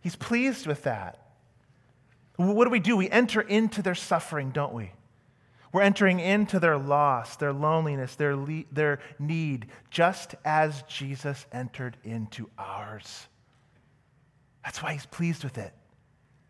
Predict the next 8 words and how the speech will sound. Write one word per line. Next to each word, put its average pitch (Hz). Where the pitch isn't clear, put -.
You're 156
mirroring 170
Jesus 160
in 139
the 139
gospel 156
when 143
you 143